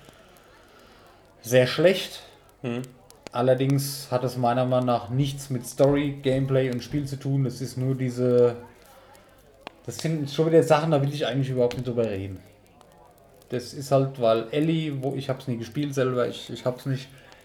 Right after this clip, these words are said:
Speaker 1: Ellie hat ja wohl eine homosexuelle Beziehung zu einem anderen Charakter. In, in-game,
Speaker 2: Ja.
Speaker 1: ja. Und das ist wohl für fünfundneunzig Prozent der neva-,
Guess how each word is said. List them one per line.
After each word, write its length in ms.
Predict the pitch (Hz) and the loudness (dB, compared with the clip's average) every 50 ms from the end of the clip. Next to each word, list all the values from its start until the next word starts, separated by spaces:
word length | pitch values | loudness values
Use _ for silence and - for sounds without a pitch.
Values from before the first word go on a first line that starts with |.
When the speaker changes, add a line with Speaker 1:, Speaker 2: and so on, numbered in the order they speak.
| - - - - | -20 -20 -20 -10
Speaker 1:
Ellie 380 | - 135 135 139 139 143 131 120 | -6 -4 0 2 2 2 2 0
hat 180 | 127 131 - 139 | -2 -4 -2 -2
ja 140 | 131 123 | -2 -2
wohl 240 | 123 123 127 127 131 | 0 -2 -2 -2 -2
eine 260 | 127 127 120 117 107 | -4 -4 -6 -6 -4
homosexuelle 920 | 104 131 147 156 156 151 151 135 135 151 151 143 - - 143 139 135 135 131 | -2 -2 -2 -2 -2 -2 -2 -4 -4 -6 -8 -8 -6 -4 -2 0 0 0 -2
Beziehung 560 | 131 127 - - - 160 156 151 151 151 139 | -4 -6 -10 -8 -8 -6 -4 -4 -4 -6 -6
zu 100 | - 135 | -6 -6
einem 140 | 131 127 123 | -6 -4 -4
anderen 240 | 127 143 147 143 135 | -2 -2 -4 -4 -2
Charakter. 580 | 143 135 139 139 139 - - 147 143 139 - - - - - - - - - - - - - - - - - - _ _ _ - - - - _ _ _ _ _ - - - - _ _ - - - _ _ - | -2 -2 -2 -2 -4 -4 -4 -4 -4 -6 -8 -12 -16 -20 -20 -20 -20 -20 -20 -20 -20 -20 -20 -20 -20 -20 -20 -20 _ _ _ -20 -20 -20 -20 _ _ _ _ _ -20 -20 -20 -20 _ _ -20 -20 -20 _ _ -4
In, 280 | 147 139 143 143 139 143 | 0 0 2 0 0 -2
in-game, 520 | 165 156 156 147 151 151 147 151 156 151 | -2 0 4 6 6 6 6 4 0 -2
Speaker 2:
Ja. 120 | 123 117 120 | -2 0 0
Speaker 1:
ja. 280 | 120 131 139 139 139 - - | 0 0 0 -2 -6 -6 -2
Und 460 | 135 135 135 135 135 135 131 127 - - - - - - _ _ | 0 2 2 2 2 0 -2 -2 -4 -8 -16 -20 -20 -20 _ _
das 240 | - 175 170 170 - | -2 -2 -2 -2 -4
ist 300 | 160 160 156 - - 147 | -6 -6 -6 -6 -4 0
wohl 200 | 147 151 156 151 | 2 2 2 2
für 320 | - - - 151 143 139 | 0 -2 0 2 2 2
fünfundneunzig 580 | 139 143 - 196 196 190 180 175 175 175 170 - | 2 2 -2 -2 -2 0 0 0 0 0 -2 -2
Prozent 440 | 151 147 143 - 160 165 170 160 165 | -4 -2 0 2 2 2 2 0 0
der 100 | 147 139 | 0 2
neva-, 360 | 143 143 147 147 151 143 | 2 0 0 0 0 -2